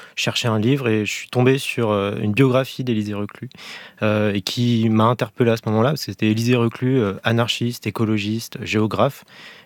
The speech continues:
Et je m'a-, j'a-, m'apprenais, euh, enfin, j'allais étudier moi-même la, la géographie à ce moment-là. J'étais intéressé par les idées, euh, anarchistes et aussi, euh, c'était la période, je crois, on était en deux mille quinze, il y avait, euh, des manifestations interdites, euh, à Paris,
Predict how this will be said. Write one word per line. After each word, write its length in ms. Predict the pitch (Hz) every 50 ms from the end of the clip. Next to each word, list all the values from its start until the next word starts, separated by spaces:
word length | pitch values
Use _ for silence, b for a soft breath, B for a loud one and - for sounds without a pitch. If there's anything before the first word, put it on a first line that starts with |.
| B -
Et 300 | 104 104 107 104 104 101
je 100 | 92 98
m'a-, 160 | 104 104 107 - _ - 175 175 - _ -
j'a-, 200 | - - 110 101
m'apprenais, 720 | 110 104 107 107 110 - - - 113 113 113 120 120 120
euh, 80 | 110 98
enfin, 340 | 92 - 101 98 101 98 101 101 95
j'allais 500 | 92 - - 110 104 110 117 113 110 -
étudier 300 | - - - 131 113 123
moi-même 340 | 123 117 123 131 135 135 135
la, 480 | 123 113 110 107 104 101 98 90 78 73
la 120 | 98 101
géographie 420 | 101 110 110 104 101 110 - - 113
à 40 |
ce 60 | 104 -
moment-là. 300 | 113 110 104 110 120 131
J'étais 220 | 135 120 110 - 101
intéressé 440 | 98 - - 95 104 107 - 120 117
par 140 | - 101
les 160 | 98 95 - 107
idées, 260 | 95 98 101 107 107
euh, 120 | 95 98 B B B B B B B
anarchistes 640 | - 113 113 113 117 110 - - 120 127 123 - -
et 140 | 107 107 107
aussi, 400 | 104 107 - - - 123 127 127
euh, 120 | 120 104
c'était 180 | 95 - - -
la 140 | - 90 -
période, 420 | - 95 101 107 113 113 110 107 104
je 80 | -
crois, 140 | - - 120
on 40 | 107
était 100 | - 101
en 60 | 101
deux 100 | 101 104
mille 180 | 107 110 104 -
quinze, 360 | - 117 117 123 127 101 107 -
il 60 | 101
y 40 | 98
avait, 200 | 95 95 101 101
euh, 100 | 95 92 - B B B B B
des 80 | - 107
manifestations 720 | 113 117 120 113 - 123 - - 127 120 - - 127 135 - -
interdites, 640 | 131 - - 131 127 131 123 139 143 - - - - _ _ -
euh, 140 | 113 117 110 110
à 80 | 110 110
Paris, 340 | - 120 113 110 120 117